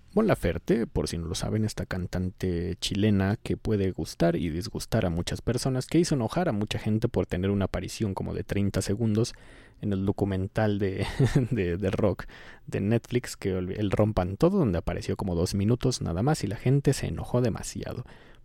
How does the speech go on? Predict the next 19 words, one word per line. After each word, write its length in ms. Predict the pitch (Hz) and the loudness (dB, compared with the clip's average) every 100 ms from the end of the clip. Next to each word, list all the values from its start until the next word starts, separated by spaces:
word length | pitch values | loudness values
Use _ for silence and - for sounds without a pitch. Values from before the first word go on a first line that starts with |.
| - | -4
¿Por 160 | 170 | 0
qué? 140 | 175 233 | 2 4
Porque, 400 | 160 131 117 104 | 4 6 6 6
no 260 | 104 117 139 | 6 4 4
sé, 140 | 262 330 - - - | 2 0 -4 -10 -8
<laughs> 180 | - | -4
realmente 920 | 139 117 110 147 139 135 120 92 87 80 - - - - | 0 2 6 6 8 6 4 4 2 0 -6 -20 -20 -2
Mon 140 | 117 | 2
Laferte 380 | 107 98 101 98 | 2 2 0 0
tiene 440 | 98 98 90 82 85 | 0 0 0 -2 -4
esa 380 | - 98 82 | -6 -6 -4
suerte 680 | - 117 110 - - 95 90 | -4 0 0 0 -2 0 0
buena 480 | 92 104 107 104 95 | -2 -2 0 0 -2
o 120 | 101 | -4
mala 340 | 95 143 123 117 | -2 0 2 2
de 120 | 90 | -2
que 160 | - | -4
la 160 | 73 - | -6 -8
gente, 640 | - 101 95 - 98 92 | -6 -6 -4 -2 -2 -2